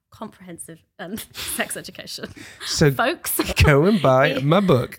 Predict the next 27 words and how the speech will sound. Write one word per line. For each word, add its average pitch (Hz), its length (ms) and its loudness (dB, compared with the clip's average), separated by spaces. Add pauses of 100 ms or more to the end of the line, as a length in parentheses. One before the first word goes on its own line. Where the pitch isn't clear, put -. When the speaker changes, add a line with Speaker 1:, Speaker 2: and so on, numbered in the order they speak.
Speaker 2:
<laughs> - 100 -2
Speaker 1:
But 220 600 2
also 392 360 -2
just, 320 220 -12
like, 254 220 -10
the 247 80 -14
culture 233 400 -10
of 196 100 -12
it 175 120 -12
and 202 120 -14
also 185 340 -16
in 190 160 -16
schools 180 520 -14
and, 165 320 -14 (140)
and 143 120 -6
Speaker 2:
Yeah. 180 520 0
Speaker 1:
everything 151 280 -8
as 151 120 -20
well. - 260 -18 (600)
Um, 170 460 -16
Speaker 2:
I 196 120 2
think 254 200 0
that's, 220 200 -2
I 185 140 2
think 208 200 2
that's 180 200 -2
t-, - 200 -10